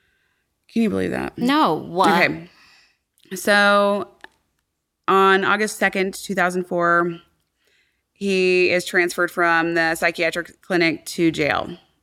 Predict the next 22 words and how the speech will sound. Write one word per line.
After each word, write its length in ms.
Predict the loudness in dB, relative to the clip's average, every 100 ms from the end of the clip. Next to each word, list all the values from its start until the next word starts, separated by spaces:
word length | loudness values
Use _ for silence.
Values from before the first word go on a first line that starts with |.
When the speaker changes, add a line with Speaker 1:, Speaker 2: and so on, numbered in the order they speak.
| _
Speaker 1:
because 260 | -10 -8 -10
of 100 | -10
this. 320 | -12 -12 -8
Speaker 2:
Right. 160 | -4 0
Speaker 1:
They're 80 | 0
like, 200 | 0 -2
"Wait, 240 | -4 -4
what?" 340 | -4 0 0 -2 -10 -10
Speaker 2:
Right. 320 | -6 -6 -8 -16 _ _
Speaker 1:
Um, 260 | 2 4 2
he's 240 | 0 0
then 380 | 2 2 2 -4 _
charged 460 | -6 0 2 2 -2
with 540 | 0 2 2 0 -4
first-degree 460 | -4 -4 -4 0 2
murder 320 | 2 2 2
and 160 | 0 -2
three 180 | -6 -8
counts 300 | -6 -6 -6
of 80 |
obstructing 480 | -8 -6 -6 -4 -2
justice, 600 | 0 -2 -4 -6 -6 -10